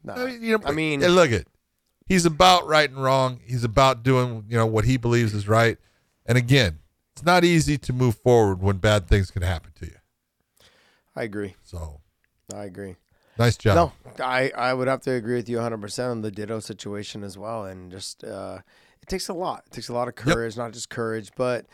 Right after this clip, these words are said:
Speaker 1: there's a mindset that goes along with, like, you're willing to risk everything for other people.
Speaker 2: That's it.
Speaker 1: And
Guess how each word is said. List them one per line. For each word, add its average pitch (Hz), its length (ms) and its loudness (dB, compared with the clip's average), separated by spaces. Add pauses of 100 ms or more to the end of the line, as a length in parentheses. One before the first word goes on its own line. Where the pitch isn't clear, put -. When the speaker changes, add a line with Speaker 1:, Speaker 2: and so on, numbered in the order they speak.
(260)
Speaker 1:
there's 131 140 -8
a 143 60 -2
mindset 135 500 -4
that 117 60 -8
goes 113 200 -4
along 120 360 -4
with, 101 240 -8
like, 104 180 -8 (100)
you're 127 220 -2
willing 135 400 0
to 120 80 -6
risk 120 520 -6 (100)
everything 107 560 -6 (300)
for 120 160 -8
other 107 200 -6
people. 117 340 -4
Speaker 2:
That's 190 120 -2
it. - 60 -20 (580)
Speaker 1:
And 117 500 -6